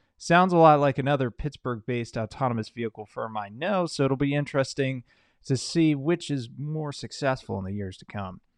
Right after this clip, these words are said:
They're also hiring like crazy, so if you're looking to get into something like this, check out the link at the post. Speaking of Aurora, their C E O testified to Congress this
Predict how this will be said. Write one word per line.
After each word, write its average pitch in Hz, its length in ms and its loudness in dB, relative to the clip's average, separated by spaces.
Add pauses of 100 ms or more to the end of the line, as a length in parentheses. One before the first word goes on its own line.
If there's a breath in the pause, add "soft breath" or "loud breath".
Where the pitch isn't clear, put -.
(520)
They're 156 180 6
also 190 300 4
hiring 196 640 -2
like 185 180 -4
crazy, 170 640 -2
so 131 480 -4
if - 220 -10
you're 147 100 -2
looking 151 300 -2
to 139 80 -2
get 139 120 2
into 143 200 0
something 110 280 -6
like 107 200 -4
this, 110 200 -6
check - 240 -6
out 117 140 -2
the 110 80 -2
link 107 220 -4
at - 40 -20
the - 80 -20
post. - 440 -16 (1200)
Speaking 220 460 0
of 110 100 -2
Aurora, 101 640 0
their 170 360 4
C 185 420 -2
E 160 60 0
O 160 120 2
testified 185 640 -2
to 185 60 -2
Congress 185 680 -6
this - 240 -14